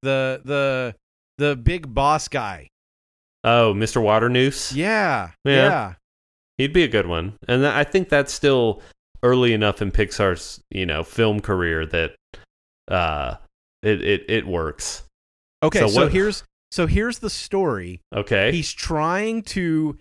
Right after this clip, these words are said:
Speaker 1: he's trying to capture all of the Pixar characters because they bring too much joy into the world.
Speaker 2: Huh.
Speaker 1: And, and they no longer, 'cause remember that, like, they're,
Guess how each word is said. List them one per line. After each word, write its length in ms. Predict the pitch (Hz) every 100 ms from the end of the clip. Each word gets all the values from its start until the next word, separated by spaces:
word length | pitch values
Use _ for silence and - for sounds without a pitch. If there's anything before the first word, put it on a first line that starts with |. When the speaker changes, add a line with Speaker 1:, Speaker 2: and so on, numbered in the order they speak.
| _ _ -
Speaker 1:
he's 140 | 160
trying 260 | - 190 214
to 60 |
capture 680 | 214 - 196 190 - 139 131
all 380 | 123 139 160 196 151
of 320 | 147 147 131
the 100 | 131
Pixar 520 | - 165 - 190 180
characters 600 | - 226 208 - 113 107 - _ _
because 300 | 147 151 147 123
they 200 | 147 185
bring 260 | 185 196
too 200 | - 202
much 280 | 196 180 -
joy 480 | 120 185 214 202 147 139
into 240 | 143 147
the 120 | 139
world. 600 | 131 196 156 110 101 98 - _ _ -
Speaker 2:
Huh. 600 | - 156 185 127 82 85 - _
Speaker 1:
And, 80 | 160
and 80 | 160
they 100 | 165
no 220 | 165 175
longer, 400 | 190 196 190 185 190
'cause 160 | 185 165
remember 400 | 180 202 214 208
that, 240 | 180 175
like, 180 | 165 151
they're, 200 | 180 165